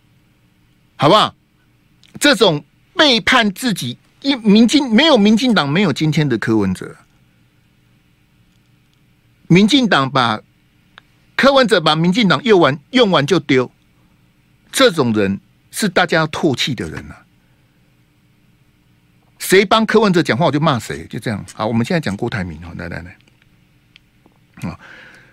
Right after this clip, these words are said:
这个阿志我一再一二了哈，我跟各位先讲清楚哈，二零二零败选哈，韩国瑜跟吴敦义一定是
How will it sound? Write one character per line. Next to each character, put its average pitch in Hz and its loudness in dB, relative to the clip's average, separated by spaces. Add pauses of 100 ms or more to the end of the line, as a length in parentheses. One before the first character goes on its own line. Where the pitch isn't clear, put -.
(140)
这 170 2
个 131 2 (480)
阿 156 0
志 175 0
我 123 2
一 135 -4
再 135 0
一 117 -6
二 110 -2
了 82 -10
哈， 87 -12 (540)
我 135 2
跟 202 2
各 208 0
位 196 4
先 165 -2
讲 95 -6
清 - -6
楚 - -10
哈， 82 -16 (100)
二 262 6
零 175 -2
二 208 2
零 135 -2
败 139 0
选 85 -10
哈， 82 -14
韩 208 -2
国 208 -2
瑜 170 0
跟 185 0
吴 139 0
敦 151 0
义 151 -2
一 139 -6
定 127 -4
是 120 -8